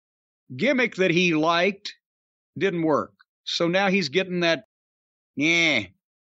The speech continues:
feeling. But then the fake Razor and Diesel came up.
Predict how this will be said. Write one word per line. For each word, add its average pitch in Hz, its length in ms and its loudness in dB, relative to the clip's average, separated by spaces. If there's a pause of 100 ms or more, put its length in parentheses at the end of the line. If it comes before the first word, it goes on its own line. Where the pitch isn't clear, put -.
feeling. 139 460 -2 (1040)
But 214 220 -2
then 254 580 0 (160)
the 185 160 0
fake 220 340 -2
Razor 196 380 0
and 190 140 0
Diesel 190 380 2
came 127 280 0
up. - 240 -8